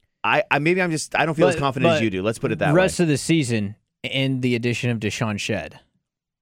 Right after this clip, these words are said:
Speaker 1: Assuming Shedd comes back healthy, um, at some point.
Speaker 2: Shedd, Lane, Maxwell, Griffin, Coleman. There's worse combos to have.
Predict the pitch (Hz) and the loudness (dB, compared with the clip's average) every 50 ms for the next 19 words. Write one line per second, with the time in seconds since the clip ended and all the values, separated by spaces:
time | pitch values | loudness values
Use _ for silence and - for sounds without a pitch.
0 | _ _ _ _ _ _ _ _ _ _ _ _ _ _ _ _ - 127 123 - | _ _ _ _ _ _ _ _ _ _ _ _ _ _ _ _ -6 -4 -2 0
1 | 160 160 165 147 - - 151 147 127 147 147 139 113 123 131 123 131 - 139 120 | 0 0 0 0 0 0 0 0 0 -2 -2 -2 0 0 0 0 0 0 0 -2
2 | 127 127 - 135 135 143 139 - _ _ - - 110 110 110 107 107 101 101 98 | -2 -2 -2 -4 -4 -4 -6 -12 _ _ -6 -2 0 0 0 0 0 -2 -2 -4
3 | 92 90 87 90 101 - - 110 - - 123 117 110 - 117 117 120 131 110 - | -4 -8 -10 -14 -10 -6 -6 -4 -4 -4 -4 -4 -4 -2 -2 -2 -2 -4 -6 -12
4 | - - - - 160 156 160 156 147 156 156 156 151 147 143 143 139 135 - - | -12 -10 -4 -2 0 0 0 0 0 0 0 0 0 0 0 0 0 -2 -2 0
5 | 147 143 135 135 127 127 135 131 127 113 - - 127 120 113 - - 120 110 110 | 2 2 2 2 2 2 2 2 2 2 0 0 0 0 0 0 0 0 0 2
6 | 107 107 110 101 104 107 104 - _ _ _ _ _ _ - 185 131 123 127 127 | 0 0 0 0 -2 -4 -6 -10 _ _ _ _ _ _ -20 -8 -4 -2 0 2
7 | 127 120 110 101 - 117 117 127 127 120 110 - - 117 110 107 104 98 95 92 | 2 0 -2 -2 -4 -2 0 0 0 0 -2 -4 -6 -6 -4 -4 -4 -4 -6 -8
8 | - - - 92 92 95 87 85 87 - _ | -8 -8 -8 -6 -6 -6 -6 -8 -10 -12 _